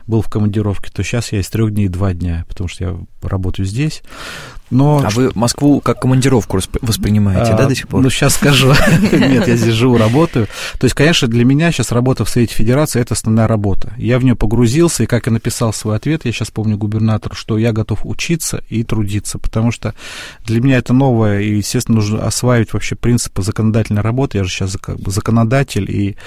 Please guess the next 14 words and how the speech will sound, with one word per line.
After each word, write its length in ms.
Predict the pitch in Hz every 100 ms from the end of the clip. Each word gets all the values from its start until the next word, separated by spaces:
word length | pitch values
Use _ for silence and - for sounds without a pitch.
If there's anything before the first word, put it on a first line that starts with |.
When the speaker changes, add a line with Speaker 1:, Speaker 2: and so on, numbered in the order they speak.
| - - - -
Speaker 1:
но 100 | 120
когда 260 | 120 127 139
я 60 | 131
изучил 360 | 120 - 127
инструменты, 580 | 107 - 139 175 180 107
вот 120 | 101
у 40 | 107
меня 180 | 113
ушло 240 | 107 - 120
месяца 320 | 107 - 113
два, 300 | 104 107 98
вот 140 | 92 -
прям, 280 | 101 95 -
чтобы 260 | - 101